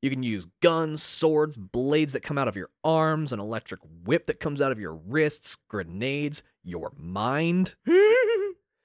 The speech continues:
Speaker 1: And you can set your skill tree so you can hack into people's heads from, like, afar and set them on fire, blind them, or eventually just straight kill them.
Speaker 2: Oh my god.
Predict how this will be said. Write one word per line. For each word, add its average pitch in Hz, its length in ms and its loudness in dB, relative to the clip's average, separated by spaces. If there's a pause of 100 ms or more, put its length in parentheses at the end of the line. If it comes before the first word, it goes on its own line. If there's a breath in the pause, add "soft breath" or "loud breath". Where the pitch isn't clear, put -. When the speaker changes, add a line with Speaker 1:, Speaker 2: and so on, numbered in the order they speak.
(440)
Speaker 1:
And 147 260 2
you 151 80 -2
can 156 120 0
set - 200 2
your 139 100 -4
skill - 360 0
tree 147 420 2
so - 160 -2
you 131 80 -2
can 117 140 -2
hack 139 340 -2
into 135 140 -2
people's - 420 -8
heads 127 560 0
from, 110 160 -8
like, 98 140 -8
afar 135 560 0
and 117 180 -6
set - 180 0
them 110 140 -2
on 80 120 -16
fire, 160 680 2
blind 139 560 -4
them, 151 280 0
or 123 160 -2
eventually 135 380 -2
just 104 160 -4
straight - 280 -4 (120)
kill 135 260 -4
them. 175 360 4
Speaker 2:
Oh 226 120 -4
my 349 160 -6
god. 160 480 -8